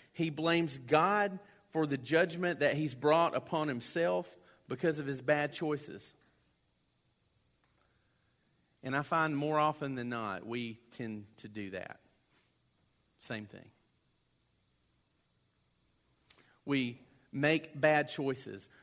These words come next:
God gives us warnings, as he did Cain, maybe multiple times as we're pursuing a certain path,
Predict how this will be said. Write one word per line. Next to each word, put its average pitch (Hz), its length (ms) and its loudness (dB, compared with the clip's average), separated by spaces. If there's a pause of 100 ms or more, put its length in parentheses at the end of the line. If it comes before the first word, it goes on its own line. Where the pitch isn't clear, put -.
(100)
God 147 380 2
gives 147 260 0
us 143 200 -4
warnings, 143 580 -2
as 123 160 -2
he 127 140 -8
did 123 260 -4 (300)
Cain, 110 420 -4 (220)
maybe 156 340 2
multiple 143 560 -2
times 123 480 -4
as 123 160 -6
we're 120 200 -4 (360)
pursuing 170 600 -2
a 139 60 -2
certain 143 340 -2
path, 151 440 -2